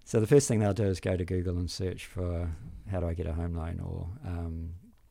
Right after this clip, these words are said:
um, "Get a home loan online," or whatever it might be. And so that's, um, that's a marketplace where we wanna be number one in. And, um,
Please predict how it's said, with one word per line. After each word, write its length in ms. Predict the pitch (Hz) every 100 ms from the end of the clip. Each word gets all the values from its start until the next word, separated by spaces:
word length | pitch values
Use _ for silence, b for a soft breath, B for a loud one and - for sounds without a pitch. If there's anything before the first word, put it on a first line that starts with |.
| - -
um, 640 | - 50 85 - - - -
"Get 140 | - 90
a 40 |
home 160 | 82 85
loan 180 | 82 82
online," 440 | 82 85 85 82
or 40 |
whatever 240 | 87 87 87
it 40 |
might 200 | 90 82 90
be. 260 | 90 82 - b b b b b b b - -
And 140 | 104
so 140 | 113 107
that's, 640 | 127 - - - - - - - - - -
um, 640 | 104 101 95 95 92 90 - _ -
that's 260 | 113 - 113
a 40 |
marketplace 680 | 104 101 - - 90 87 -
where 480 | 95 90 85 90 90 - _ _ _ _ _
we 120 | 101 92
wanna 200 | 87 85
be 160 | 87
number 280 | 90 87 87
one 200 | 87 110
in. 200 | 196 185 - - - b b b b b b
And, 760 | 98 98 101 101 98 95 92 90 - - _ -
um, 640 | 104 101 98 92 92 123